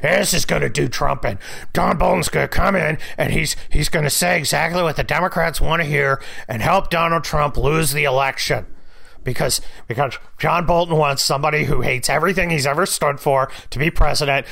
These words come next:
'cause Donald Trump is icky. That's a thing. No, really, why are you laughing at me? Stop laughing at me! Stop laughing at me! It is not a thing. It is not going to happen. It is never, ever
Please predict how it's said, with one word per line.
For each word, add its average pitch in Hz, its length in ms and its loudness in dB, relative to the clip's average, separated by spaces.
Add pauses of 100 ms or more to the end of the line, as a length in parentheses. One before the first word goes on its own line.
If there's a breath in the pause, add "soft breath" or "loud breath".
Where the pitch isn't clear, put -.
(120)
'cause - 180 -4
Donald 175 340 2
Trump 143 300 2
is 143 140 2
icky. 143 260 -2
That's 135 260 -2
a - 60 -8
thing. 185 460 0 (180 loud breath)
No, 147 160 2
really, 180 340 2
why 151 180 2
are 143 120 2
you 139 160 2
laughing 175 400 2
at 190 120 0
me? 160 120 0 (180 loud breath)
Stop - 400 4
laughing - 460 4
at 233 140 2
me! 214 320 2 (160 loud breath)
Stop 480 320 6
laughing 453 500 6
at 277 80 2
me! 202 460 2 (1900)
It 131 180 -2
is 120 300 -2
not 135 260 0
a 139 60 -2
thing. 127 340 2
It 123 100 0
is 113 160 -4
not 107 280 -2
going 107 180 -2
to 110 80 0
happen. 107 320 -2
It 120 140 -4
is 139 120 -6
never, 143 540 0 (180)
ever 160 600 2